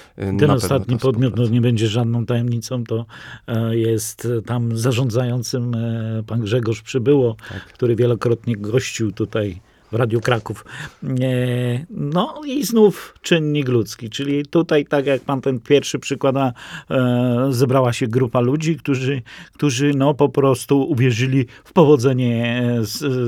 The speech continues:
Speaker 1: swojej inicjatywy, no i działają. Słyszałem o tej, o tej, o tej, e, beskidzkiej spółdzielni, także, że, że też to jest bardzo fajnie. Czyli można, czyli można. No więc, e, spytam, jaka jest przyszłość takich podmiotów?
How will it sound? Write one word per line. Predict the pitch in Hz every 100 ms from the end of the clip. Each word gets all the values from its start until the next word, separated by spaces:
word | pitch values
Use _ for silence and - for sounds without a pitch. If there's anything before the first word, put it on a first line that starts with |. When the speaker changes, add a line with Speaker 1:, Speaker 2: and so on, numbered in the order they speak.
| 107
Speaker 1:
swojej | - 127 120
inicjatywy, | 120 - 107 98 160 208 - - -
no | 160 196
i | 233 190
działają. | 156 139 110 104 110 110
Słyszałem | - 127 - 127 120
o | 113
tej, | 110 110 107 107
o | 117 107
tej, | 110 104 110
o | 120
tej, | 101 113 104 104 117 110
e, | 117
beskidzkiej | 107 117 - 113 - 117 107
spółdzielni, | - 104 101 117 123 123 - - -
także, | 113 104 110 110 113
że, | 107 98 117 110 110
że | 110 107
też | 107 113 -
to | 113
jest | 104 101 - - - -
bardzo | 131 110
fajnie. | 123 113
Czyli | 113 220 240
można, | 214 185 127 120 - - - -
czyli | - 156
można. | 131 113 120
No | 190 285
więc, | 262 - -
e, | 247 226 214 -
spytam, | - 240 208 214 - -
jaka | 170 240 233 226 214
jest | 185 160 -
przyszłość | - - 190 170 160 143 131 - _ _ _ _ _ _
takich | 135 113 110
podmiotów? | - 107 101 80 - - -